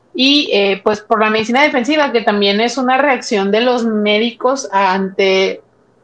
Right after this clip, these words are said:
el constante miedo o preocupación de que los pacientes los denuncien o los demanden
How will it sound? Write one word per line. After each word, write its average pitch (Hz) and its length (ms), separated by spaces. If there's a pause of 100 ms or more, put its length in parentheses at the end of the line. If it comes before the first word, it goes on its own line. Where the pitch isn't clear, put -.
(240)
el 208 220
constante 202 480
miedo 233 460
o 240 100
preocupación 190 540
de 202 100
que 240 80
los 220 140
pacientes 202 460
los 208 200
denuncien 196 520
o 214 60
los 196 200
demanden 190 600